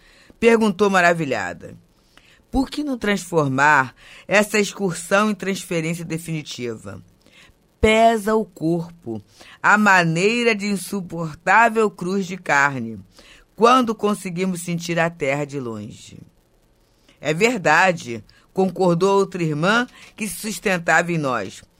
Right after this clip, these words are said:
"Por que não nos é dado permanecer,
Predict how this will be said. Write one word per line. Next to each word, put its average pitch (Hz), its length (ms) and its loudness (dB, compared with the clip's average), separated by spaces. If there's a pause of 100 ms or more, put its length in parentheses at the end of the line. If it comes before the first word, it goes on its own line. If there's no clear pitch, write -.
(360)
"Por 294 140 0
que 349 140 0
não 320 240 2
nos 233 100 0
é 202 140 4
dado 175 280 2
permanecer, 165 840 0